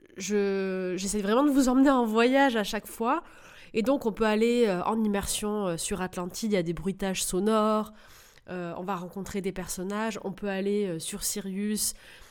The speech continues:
euh, dans les étoiles pour se reconnecter à notre âme, on peut aller rencontrer des guides. Bientôt, on va aller rencontrer les déesses, euh, sacrées à travers différents pays et différentes cultures pour réveiller le féminin sacré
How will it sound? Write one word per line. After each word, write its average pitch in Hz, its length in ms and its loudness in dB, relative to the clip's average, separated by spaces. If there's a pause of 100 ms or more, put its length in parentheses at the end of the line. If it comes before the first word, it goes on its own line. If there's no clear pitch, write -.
(180)
euh, 175 100 -6
dans 185 140 -2
les 202 220 2
étoiles 202 340 0
pour 175 140 -10
se - 100 -8
reconnecter 175 500 -6
à 170 80 -6
notre 160 380 -4
âme, 233 280 2
on 190 60 -2
peut 180 160 -6
aller 175 220 -4
rencontrer 170 420 -10
des 165 140 -8
guides. 233 440 -4 (640)
Bientôt, 202 400 0
on 202 80 2
va 175 120 2
aller 175 180 0
rencontrer 185 460 -8
les 175 80 -6
déesses, 185 560 -4 (560)
euh, 175 160 -4
sacrées 190 520 -4
à 190 60 -4
travers 175 340 -6
différents 175 420 -8
pays 185 300 -4
et 180 40 -4
différentes 170 480 -8
cultures 208 520 -8
pour 170 200 -12
réveiller 180 500 -2
le 175 220 -2
féminin 190 400 -2
sacré 190 480 -8